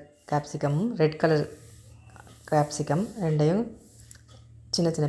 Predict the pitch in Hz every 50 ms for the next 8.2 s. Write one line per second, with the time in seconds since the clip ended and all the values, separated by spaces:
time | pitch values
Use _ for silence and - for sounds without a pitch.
0 | 147 147 147 - 156 151 - 143 143 - - 147 147 147 143 - 151 170 247 -
1 | - 208 175 156 147 147 147 139 135 135 131 143 147 - 139 123 - - - -
2 | - - - - - - - - - - - - - - - _ - - _ -
3 | - - _ _ - - _ _ - - - _ _ _ _ _ _ _ _ _
4 | _ _ _ _ _ - - - - - - - - - - - - 165 165 165
5 | - - - - 156 156 156 170 180 175 156 160 160 160 156 156 165 170 156 147
6 | 147 151 156 156 147 143 143 165 240 - - - - - - _ _ - - -
7 | - - - - - - - - - 175 175 180 175 165 156 156 160 160 156 156
8 | 151 151 151